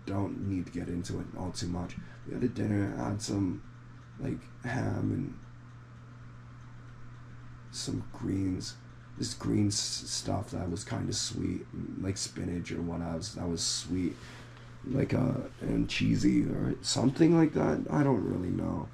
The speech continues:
I don't think it was cheesy. Um, beets. Oh, this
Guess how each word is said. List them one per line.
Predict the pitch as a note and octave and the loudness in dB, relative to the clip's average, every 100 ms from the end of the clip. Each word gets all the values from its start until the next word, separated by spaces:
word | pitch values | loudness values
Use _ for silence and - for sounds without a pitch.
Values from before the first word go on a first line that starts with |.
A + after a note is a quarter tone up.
| - - - - - - | -14 -18 -18 -18 -16 -2
I | C3+ | 2
don't | - A#2 B2 | 4 4 4
think | - | 2
it | - | 2
was | - - | 0 -2
cheesy. | - - - - - - - - - - - | -4 -2 0 0 -2 -4 -10 -18 -16 -16 -6
Um, | - G#1 G2 F#2+ - - - - - - - - - - - - - - - - - - - - - - - - - - - - - - - F#2+ - | 0 2 4 2 -4 -16 -16 -16 -16 -16 -14 -14 -14 -14 -16 -16 -16 -16 -16 -16 -18 -18 -18 -18 -18 -18 -18 -18 -18 -18 -18 -16 -16 -14 -6 -4 2
beets. | A#2 A#2+ - - - - - - - - - - - - - - - - | 6 6 6 0 -2 -6 -14 -18 -18 -18 -18 -18 -18 -18 -16 -16 -16 0
Oh, | A2+ A2+ | 6 6
this | G2+ A2 - - | 6 4 2 -4